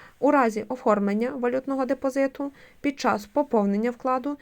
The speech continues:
чи під час виплати нарахованих відсотків за депозитом може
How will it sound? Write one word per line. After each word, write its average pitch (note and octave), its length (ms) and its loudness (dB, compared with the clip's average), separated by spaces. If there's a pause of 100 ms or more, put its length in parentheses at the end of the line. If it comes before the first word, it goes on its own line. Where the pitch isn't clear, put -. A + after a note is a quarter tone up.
(200)
чи C4 120 0
під B3 180 -2
час C#4+ 260 -4
виплати A#3+ 540 -4
нарахованих A#3 640 -4
відсотків G#3+ 480 -6
за G3+ 180 -4
депозитом G3 800 -8 (720)
може A3+ 480 -4